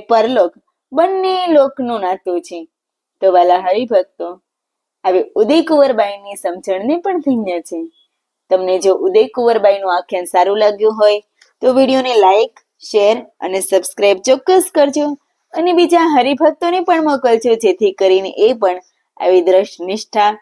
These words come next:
અને સમજણ કેળવે અને હંમેશા કોઈ પણ પરિસ્થિતિમાં ભગવાનના ભક્તનો પક્ષ રાખે. વાલા હરિભક્તો, જો ચેનલ પર પહેલી વાર જ આવ્યા હોય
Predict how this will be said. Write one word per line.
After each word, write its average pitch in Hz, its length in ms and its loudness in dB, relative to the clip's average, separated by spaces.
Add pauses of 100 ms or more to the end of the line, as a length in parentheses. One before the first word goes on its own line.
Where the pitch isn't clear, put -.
(320)
અને 196 180 -4
સમજણ 208 560 -2
કેળવે 185 320 0 (380)
અને 285 200 4
હંમેશા 349 540 0
કોઈ 254 340 -2
પણ 233 160 -2
પરિસ્થિતિમાં 202 840 -2
ભગવાનના 180 500 -2
ભક્તનો 175 580 -4
પક્ષ 220 460 0
રાખે. 392 400 0 (600)
વાલા 170 280 2
હરિભક્તો, 185 640 0 (1600)
જો 311 160 4
ચેનલ 294 380 0
પર - 160 2
પહેલી 214 360 -2
વાર 190 240 2
જ 190 120 -4
આવ્યા 214 400 0
હોય 330 220 -8